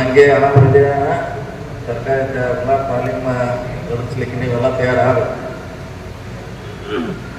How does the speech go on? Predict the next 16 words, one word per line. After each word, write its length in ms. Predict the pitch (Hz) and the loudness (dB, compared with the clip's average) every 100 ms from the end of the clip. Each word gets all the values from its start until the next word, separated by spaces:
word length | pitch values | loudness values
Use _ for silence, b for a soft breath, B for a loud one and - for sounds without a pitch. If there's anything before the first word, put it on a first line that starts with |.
| - - | -4 8
So 80 | 156 160 | 10 10
ನಮಗೂ 240 | 165 170 - | 6 4 0
ಕೂಡ 120 | 170 170 - | 6 6 8
ಬಹಳಷ್ಟು 420 | 156 160 - 160 160 151 - - - - - - - - - - - - - | 6 6 4 4 6 4 0 -6 -12 -14 -14 -16 -18 -18 -18 -18 -18 -18 -12
ಈ 40 | 127 143 | -4 2
ಸಂಸ್ಥೆ 320 | 147 147 147 143 | 2 2 2 6
ಮೇಲೆ 220 | 147 151 147 143 - | 8 8 6 6 4
ಈ 60 | 131 - 123 | 0 -2 0
ಒಂದು 140 | 127 - | 0 2
ತಿಂಗಳಲ್ಲಿ 480 | 147 139 139 156 143 - - - - - - - - - - - - | 2 4 4 4 2 2 -4 -8 -10 -12 -14 -14 -16 -16 -16 -16 -6
ನೋಡಿದ 260 | 123 143 135 | 0 2 2
ಮ್ಯಾಗ 140 | 139 147 143 | 4 6 6
ಇದನ್ನ 240 | 143 139 135 135 135 - - - - - - 123 | 6 4 2 2 0 -4 -10 -10 -10 -10 -6 2
ಲಾಭದಾಯಕ 500 | 135 139 135 135 135 131 | 4 6 4 2 0 0
ಒಯ್ಯಲಿಕ್ಕೆ 400 | 131 131 127 147 | 0 -2 4 4
ನಮ್ಮ 120 | 135 | 4